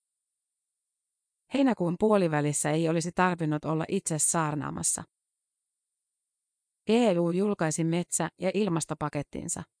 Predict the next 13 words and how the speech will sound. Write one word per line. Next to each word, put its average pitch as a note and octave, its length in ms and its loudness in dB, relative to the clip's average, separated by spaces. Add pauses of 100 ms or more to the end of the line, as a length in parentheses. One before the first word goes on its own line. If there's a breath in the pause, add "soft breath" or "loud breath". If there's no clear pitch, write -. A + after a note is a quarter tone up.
(1700)
Maailmalla G#3 480 2
mitattiin E3+ 580 0
ennätyksellisen E3 840 -2
tuskaisia D#3+ 640 -2
lämpölukemia, D3+ 760 -2 (400 loud breath)
Keski-Euroopassa D#3+ 1000 -2
tulvat F3 360 0
tappoivat D#3+ 500 -4
satoja. D3+ 440 -4 (840)
Uutiset G3+ 460 0
olivat E3 360 0
täynnä E3 360 0
ilmastokriisiä. D#3 1000 -4